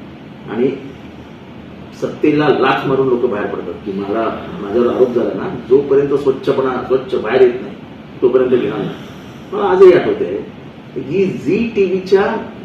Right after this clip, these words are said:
ह्याच्यावर, अ, हल्ला झाला होता भुजबळांच्या काळामध्ये. भुजबळांवर आरोप होत होते आणि झी टीव्हीने एक बातमी दाखवली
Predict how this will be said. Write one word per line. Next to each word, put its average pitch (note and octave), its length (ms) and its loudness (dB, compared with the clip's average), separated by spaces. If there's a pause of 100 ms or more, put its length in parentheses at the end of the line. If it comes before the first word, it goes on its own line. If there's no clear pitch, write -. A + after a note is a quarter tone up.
(140)
ह्याच्यावर, A#2+ 340 4 (580)
अ, A2 160 -8
हल्ला B2 240 8
झाला - 160 4
होता - 220 -6 (760)
भुजबळांच्या C3+ 520 6
काळामध्ये. A2 480 0
भुजबळांवर C3 520 4
आरोप C#3+ 220 4
होत B2+ 140 8
होते - 220 2
आणि G2+ 180 -2 (500)
झी D3 80 -2
टीव्हीने D#3 340 -2
एक D3+ 120 -2
बातमी C#3+ 320 0
दाखवली - 340 0